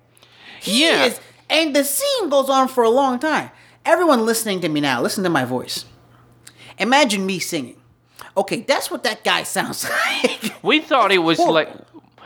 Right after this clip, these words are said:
Speaker 2: we thought it was, like, some sort of joke, or maybe he has so much trauma, so which is why.
Speaker 1: Like he was cry singing or something. Yeah.
Speaker 2: Right. But no, after this one time, Edward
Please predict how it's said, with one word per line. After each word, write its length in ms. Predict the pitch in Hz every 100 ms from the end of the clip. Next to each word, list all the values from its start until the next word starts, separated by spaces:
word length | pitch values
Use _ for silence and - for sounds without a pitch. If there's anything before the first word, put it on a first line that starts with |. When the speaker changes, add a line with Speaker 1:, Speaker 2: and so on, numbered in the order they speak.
| -
Speaker 2:
we 160 | 185 247
thought 280 | - 294
it 100 | 311
was, 200 | 185 165
like, 320 | 147 143 139 -
some 340 | - 185 170
sort 300 | - 180 156
of 160 | 123 117
joke, 500 | - 185 196 202 -
or 120 | 143
maybe 420 | 135 143 151 151
he 200 | 143 160
has 180 | 143 143
so 220 | - 185
much 320 | 151 127 - -
trauma, 680 | - 190 190 185 185 196 185 - -
so 160 | -
which 220 | 135 147 143
is 120 | 120
why. 720 | 117 139 151 151 151 147 139 - -
Speaker 1:
Like 120 | 156
he 60 | 170
was 140 | 151
cry 380 | - - 147 143
singing 340 | 123 127 120 117
or 80 |
something. 380 | 110 117 107 104
Yeah. 100 | 139
Speaker 2:
Right. 240 | 170 165 - - -
But 140 | 247
no, 280 | 302 330 - - - _ _ 147
after 360 | 208 277 302
this 180 | 302 302
one 400 | 151 156 247 277
time, 540 | 214 214 269 330 381 339 _ _ _ _ _ _
Edward 760 | 226 262 220 196 269 339 381